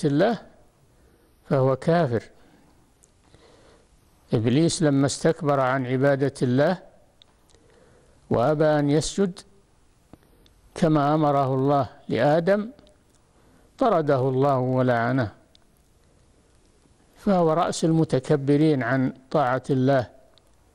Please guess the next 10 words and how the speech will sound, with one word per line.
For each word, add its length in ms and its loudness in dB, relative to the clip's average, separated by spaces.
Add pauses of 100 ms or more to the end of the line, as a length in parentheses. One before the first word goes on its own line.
(640)
وعن 260 0
عبادة 580 0
الله 520 0
عز 260 -2
وجل. 460 0 (4000)
فالمستكبر 1200 -2 (1000)
يكون 340 0
كافراً 640 0
أشد 340 -2
الكفر 480 0